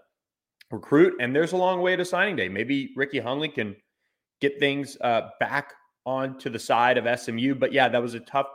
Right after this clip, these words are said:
piece of news, as well as Dakius Brinkley, the four-star edge from, uh, Katy, Texas, committing to Kansas. Remember, S M U hosted him on campus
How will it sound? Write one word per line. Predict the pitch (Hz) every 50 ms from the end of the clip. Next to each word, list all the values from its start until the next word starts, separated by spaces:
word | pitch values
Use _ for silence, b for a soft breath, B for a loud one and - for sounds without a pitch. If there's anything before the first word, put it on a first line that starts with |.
| -
piece | - 139 135 -
of | 123
news, | 123 131 151 165 160 160 156 160 - B B B B B B
as | 135 131 120
well | 117 123 135 143 143
as | 135
Dakius | - 147 139 - 135 131 131 131 113 107
Brinkley, | 117 127 123 113 123 117
the | 110 101
four-star | - 120 117 110 - - 120 113 107 -
edge | 113 113 113 107 - - - _ _ _ _ _ _ _ _ _
from, | - 135 127 123 123 120 117 117 117 - _ _ _ _ _ -
uh, | 104 101 95 92 92 - -
Katy, | - 143 143 127 123
Texas, | 107 - 135 120 123 - - 117 113 107 -
committing | - - 113 107 107 120 120 127 123 120 123
to | - - 123 110
Kansas. | - - - 123 120 117 113 110 117 110 - - - _
Remember, | 110 113 120 113 104 - -
S | 104 104 - -
M | 120
U | 117 117
hosted | 101 113 117 117 - 117
him | 110 110
on | 110 110 107 104
campus | - - 110 107 - 117 107 - -